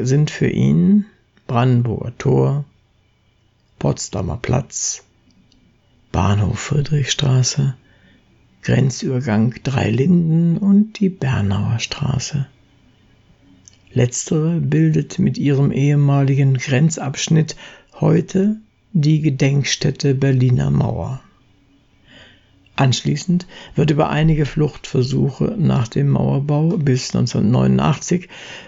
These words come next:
sowie über technische Details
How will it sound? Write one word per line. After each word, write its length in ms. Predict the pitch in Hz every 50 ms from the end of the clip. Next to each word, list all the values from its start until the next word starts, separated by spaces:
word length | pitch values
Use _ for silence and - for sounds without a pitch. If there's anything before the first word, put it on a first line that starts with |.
| - _ -
sowie 320 | - - 165 170 208 220
über 340 | 214 202 180 175 165 165 -
technische 540 | - 190 175 160 - 190 170 151 - 165 135
Details 1120 | 135 135 123 120 - - 135 139 - 139 143 147 151 160 - - - - - - - -